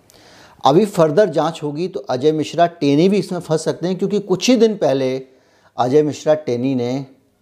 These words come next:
धमकी भी दी थी किसानों को। लेकिन आज मैं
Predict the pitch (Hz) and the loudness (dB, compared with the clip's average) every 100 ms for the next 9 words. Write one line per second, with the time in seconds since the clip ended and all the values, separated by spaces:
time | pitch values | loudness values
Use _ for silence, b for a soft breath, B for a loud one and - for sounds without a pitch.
0 | _ _ _ _ _ 107 - 113 110 139 | _ _ _ _ _ -12 -4 -2 0 2
1 | 143 135 113 104 127 110 - 90 90 90 | 4 4 2 -2 -6 -10 -2 -2 -2 -6
2 | 80 82 b b b _ _ _ _ B | -10 -12 b b b _ _ _ _ B
3 | B B B B B 143 156 196 - 123 | B B B B B 2 4 0 -2 2
4 | 143 170 156 160 175 | 4 2 -2 -4 -4